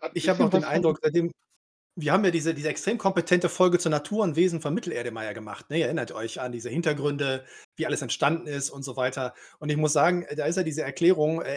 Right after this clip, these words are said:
Speaker 2: Elben, äh, ziehen irgendwie so ein paar Jahre durch Mittelerde, ne, nach Westen, weil sie sogar nach Valinor gehen.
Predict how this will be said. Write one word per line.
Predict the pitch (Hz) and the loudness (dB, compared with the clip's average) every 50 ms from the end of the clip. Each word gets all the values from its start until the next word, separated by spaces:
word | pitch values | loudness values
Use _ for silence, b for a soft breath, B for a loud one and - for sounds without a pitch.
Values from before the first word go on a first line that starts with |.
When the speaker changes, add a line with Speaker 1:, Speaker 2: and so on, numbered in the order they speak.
| - - | -6 -2
Speaker 2:
Elben, | 139 160 180 185 190 170 170 175 - | 2 2 4 4 4 2 0 0 -2
äh, | - 151 - | -4 -4 -2
ziehen | - - 196 185 | 0 2 2 2
irgendwie | 175 151 151 135 | 2 2 2 0
so | 147 | -2
ein | 147 | 0
paar | - 160 | 0 0
Jahre | 160 165 160 160 156 151 | 4 6 6 6 6 4
durch | 147 123 - | 2 0 0
Mittelerde, | 180 185 240 226 180 185 202 196 190 175 | 0 0 0 -2 -2 0 0 0 0 -2
ne, | 160 160 165 | -2 -2 -2
nach | 156 120 117 | -2 -2 -2
Westen, | 147 175 - - 233 208 185 | -2 -2 -2 -2 -4 -2 0
weil | 156 147 143 135 | 0 0 0 0
sie | - | -2
sogar | 156 147 139 | -2 -2 -2
nach | 139 131 - - | -2 -4 -4 -2
Valinor | 156 190 202 185 185 190 180 | -2 0 2 2 2 4 4
gehen. | 180 180 185 190 202 190 | 4 2 2 2 0 -4